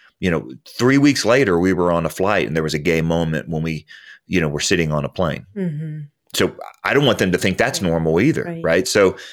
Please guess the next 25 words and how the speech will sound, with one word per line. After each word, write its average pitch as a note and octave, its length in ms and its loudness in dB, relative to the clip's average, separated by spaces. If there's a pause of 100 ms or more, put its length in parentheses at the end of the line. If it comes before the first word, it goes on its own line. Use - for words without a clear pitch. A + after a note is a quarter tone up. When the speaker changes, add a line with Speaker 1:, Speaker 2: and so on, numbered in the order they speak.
(340)
Speaker 1:
but F3+ 120 4
also F#3 320 4
I C#3+ 60 6
want D3+ 120 4
them C#3+ 100 0
to C#3 60 2
know C#3 100 2
how, C3+ 340 2
how C3+ 140 -2
to B2 60 2
react A2+ 420 2
to F2+ 120 2
it. E2 80 2
So A#2 140 4
I, G#2 60 2 (320)
I A#2+ 60 2
think E3+ 180 2
Sarah's C3+ 400 2
invitation A2 640 2
to G2+ 120 2
our F2+ 80 2
kids F#2 460 0
to F2 100 -4
learn E2 340 0
together C2 580 -8